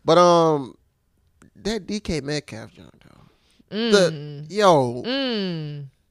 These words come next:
Speaker 1: how did he catch up to him? I'm still, I still look at it, I'm like, "Bruh."
Speaker 2: I keep looking at the video.
Speaker 1: That man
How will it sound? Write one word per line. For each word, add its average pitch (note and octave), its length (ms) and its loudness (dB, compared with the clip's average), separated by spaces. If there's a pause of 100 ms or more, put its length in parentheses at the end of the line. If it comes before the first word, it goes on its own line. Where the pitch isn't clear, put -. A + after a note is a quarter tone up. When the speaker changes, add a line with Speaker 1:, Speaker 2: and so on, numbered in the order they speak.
(400)
Speaker 1:
how D4+ 220 -2
did A4+ 140 8
he F4 140 8
catch - 340 4
up C4+ 160 4
to E3 80 6
him? B2 320 -2 (1500)
I'm E4 160 6
still, D#4 260 -2 (200)
I C#4 140 0
still C#4 380 -2
look B3 200 2
at G#3+ 100 6
it, A3 60 4
I'm A#3 120 4
like, G3 240 4
"Bruh." D3 400 8
Speaker 2:
I A#3 120 0
keep - 320 -6
looking F#3 200 0
at D#3 120 -6
the D3+ 80 -14
video. C#3+ 440 -10 (600)
Speaker 1:
That C#4 260 -4
man B3 540 -2